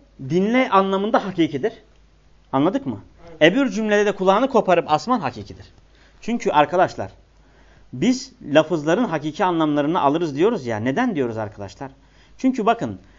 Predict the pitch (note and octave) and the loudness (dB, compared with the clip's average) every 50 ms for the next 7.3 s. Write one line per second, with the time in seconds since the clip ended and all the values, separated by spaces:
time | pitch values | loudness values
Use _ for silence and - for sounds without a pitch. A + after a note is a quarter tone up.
0 | _ _ _ - - E3 D#3 - G3 G3+ G3 - B3 C4+ C4 - F#3 A#3 C4 A#3+ | _ _ _ -8 -6 -6 -6 -4 -4 -4 -4 0 -2 -2 -2 0 -2 -2 0 0
1 | G3 G#3 G#3+ A3+ A3+ D3+ D3 D#3 D#3+ F#3+ G#3 F#3+ F#3+ D#3+ D#3+ D#3+ D#3 C#3 B2+ B2 | -2 -2 -2 -2 -4 -2 -2 -2 0 0 0 -2 -2 -4 -6 -6 -4 -2 -2 -2
2 | B2 A#2+ A2 A2+ A2 G#2 - A#3+ - - E3+ D3+ F3+ A#3 A3 B3 B3 B3+ A#3 G#3 | -2 -4 -6 -8 -10 -10 -10 -10 -6 -4 -4 -4 -2 -2 -2 -2 -2 -2 -4 -4
3 | G3+ F#3+ F#3 - - E3+ D#3+ D#3+ D#3 D#3 G3 A#3+ A#3+ G#3 F3+ E3+ - F3+ G#3 G3 | -4 -8 -8 -6 -8 -6 -4 -4 -4 -4 -4 -2 -2 -2 -2 -4 -6 -8 -10 -10
4 | F#3+ - F#3 F3 F3+ F3+ F3 E3 - G3 G3 G3 F#3 F#3 E3+ - E3+ E3 E3 E3+ | -8 -4 -6 -4 -4 -4 -8 -4 -4 -4 -4 -2 -4 -4 -2 0 -2 -2 0 2
5 | G3+ C4+ D4 C#4+ - - A2+ G2 - - - _ _ _ _ _ _ _ _ _ | 4 4 4 2 -2 -8 -10 -10 -10 -20 -20 _ _ _ _ _ _ _ _ _
6 | _ _ _ _ _ _ _ _ _ _ _ - C3+ C#3 C#3+ D3+ D3 - - - | _ _ _ _ _ _ _ _ _ _ _ 0 2 2 2 0 -4 -8 -10 -2
7 | D3 D3+ D3+ D#3 E3 | 0 0 2 0 -2